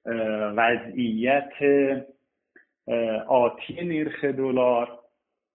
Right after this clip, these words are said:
وضعیت قیمت‌های جهانی، بحث، اه، آینده و فرجام برجام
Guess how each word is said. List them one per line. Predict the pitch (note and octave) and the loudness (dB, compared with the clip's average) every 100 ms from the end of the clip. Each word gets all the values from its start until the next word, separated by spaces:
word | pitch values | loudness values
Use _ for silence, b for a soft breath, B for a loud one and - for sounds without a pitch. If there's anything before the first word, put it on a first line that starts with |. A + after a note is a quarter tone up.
| _ _ | _ _
وضعیت | B2+ B2 A2 C#3+ C#3+ | 2 2 2 0 2
قیمت‌های | B2 A#2+ A#2+ A#2+ A#2+ - C3 F3 G3 | 0 0 0 -2 -4 -6 -4 -2 0
جهانی، | F3 D3 D3 C#3+ C#3 C#3 C#3 C#3 C#3 _ _ _ _ - - _ _ | 0 0 0 -4 -2 -4 -4 -4 -8 _ _ _ _ -20 -20 _ _
بحث، | - D3 D3 - - - B2 A2+ G#2 - _ _ _ _ | -2 -2 -4 -12 -18 -6 -2 -2 -4 -10 _ _ _ _
اه، | A#2 A#2 A2+ A#2 A2 G#2+ G#2+ B B B B | -8 -4 -2 -2 -2 -4 -8 B B B B
آینده | B2+ B2+ B2+ A#2+ B2 B2 A#2+ C3 | -6 -4 -4 -4 -6 -6 -6 -6
و | C3 A#2+ | -2 -4
فرجام | - - A#2 A#2 A2 C#3 C#3+ E3+ F#3 | -4 -6 -4 -2 -4 -4 -4 -4 -6
برجام | E3 D#3 D3+ D3 B2 C#3+ C#3+ C#3+ D3 | -2 2 2 0 -2 -2 0 -2 -6